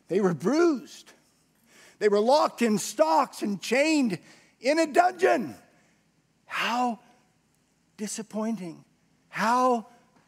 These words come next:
discouraging. I wonder if they thought, "Man, we suck at being missionaries. This isn't what I thought was going to happen. We answered the call of God. We did the will of God."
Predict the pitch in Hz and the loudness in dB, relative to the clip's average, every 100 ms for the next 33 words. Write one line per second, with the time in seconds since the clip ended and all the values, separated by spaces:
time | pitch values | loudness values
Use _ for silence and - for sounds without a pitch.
0 | _ - 196 - - 214 220 185 160 139 | _ -10 -10 -10 -8 -6 -6 -8 -10 -14
1 | - _ _ _ _ _ _ - 254 269 | -18 _ _ _ _ _ _ -2 0 2
2 | 294 269 226 190 233 - - 220 190 160 | 2 0 -2 -4 -6 -6 -8 -10 -10 -12
3 | 240 254 247 208 208 _ - - _ 196 | -10 -8 -8 -8 -14 _ -20 -20 _ -4
4 | 277 - - - 277 - 269 202 240 208 | -4 -2 -6 -6 -8 -8 -10 -10 -12 -10
5 | 190 190 - 359 - - _ - - _ | -10 -12 -12 -12 -16 -18 _ -20 -20 _
6 | _ _ _ _ - - 214 294 330 294 | _ _ _ _ -20 -2 2 2 2 0
7 | - 262 185 180 156 - 190 143 156 - | 0 0 0 -2 -6 -8 -8 -10 -14 -10
8 | 156 - 147 165 - 262 - _ _ _ | -10 -8 -8 -6 -8 -12 -18 _ _ _
9 | - - 214 339 370 240 494 - 269 247 | -12 -12 -2 2 4 4 0 -2 -2 -4
10 | - 285 302 226 320 320 202 277 - - | 2 2 2 2 2 4 4 2 0 -2
11 | 262 226 262 277 247 214 233 - 233 | -2 -2 -2 -2 -2 -4 -4 -6 -10